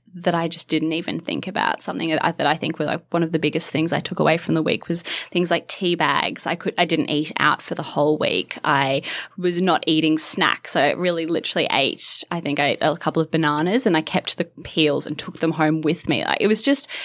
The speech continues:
ridiculous. And I thought, "Okay, so this isn't really achievable for every Australian, but there is a lot better that we can be doing." So I think it was, it really opened up my eyes to the way of communicating it to people. And if we can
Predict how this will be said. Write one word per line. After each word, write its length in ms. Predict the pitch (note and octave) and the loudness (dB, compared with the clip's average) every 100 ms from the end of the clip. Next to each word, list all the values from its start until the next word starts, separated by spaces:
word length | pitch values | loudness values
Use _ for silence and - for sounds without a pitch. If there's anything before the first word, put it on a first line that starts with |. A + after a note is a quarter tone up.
| - - | -8 2
ridiculous. 800 | A#3 G#3+ A3+ - B3 F3+ E3+ - | 4 4 2 2 4 4 2 2
And 80 | G#3+ | 2
I 120 | G#3 | 2
thought, 320 | - G#3 G3 | 2 2 4
"Okay, 280 | G3+ F#3+ D#3 | 2 0 0
so 140 | - | 0
this 160 | G3 A3+ | 0 0
isn't 260 | A#3+ A#3 | 0 -2
really 380 | F3 D#3+ D#3 D3+ | 0 0 2 -2
achievable 640 | D3 - C3+ - - - G#3 | -4 -4 -4 -4 -2 0 0
for 140 | - | -2
every 260 | - - - | -4 -2 -2
Australian, 560 | F3+ - - - - - - - | 0 0 0 2 0 0 -4 0
but 140 | E3 | 0
there 140 | F#3 E3+ | 4 2
is 160 | F3 - - | 0 -4 0
a 100 | F3 | 0
lot 340 | E3+ - _ | 0 -2 _
better 480 | C#3+ C#3 - - - - | 0 0 -4 -6 -8 -6
that 160 | - - | -4 -2
we 100 | D#3 | -2
can 180 | - E3+ | -2 -2
be 120 | - | -2
doing." 380 | - - - F#3+ | -2 -2 0 2
So 140 | - | 2
I 40 | F3 | 2
think 240 | F#3 F#3+ | 0 0
it 80 | G#3+ | 0
was, 140 | G#3+ G3 - - | -2 -2 -4 -2
it 160 | E3 | 0
really 320 | F3+ F3+ F#3+ - | 2 2 2 4
opened 360 | D#3+ E3+ F#3+ | 2 2 0
up 120 | F3 | 0
my 160 | F3 E3 | 0 0
eyes 380 | - - E3+ - | 0 0 -2 -4
to 120 | - | -4
the 80 | F3 | 0
way 180 | D#3+ D3+ | 2 2
of 100 | D3 | 0
communicating 640 | - F3 F#3 G#3 G#3 G#3 | -2 0 0 2 2 2
it 120 | G#3+ - | -2 -4
to 80 | |
people. 400 | - F#3+ G#3+ C#4+ | -2 0 2 2
And 100 | C#4 | 4
if 100 | F#3+ | 0
we 100 | F#3+ | -2
can 180 | F3 F#3+ | 0 -2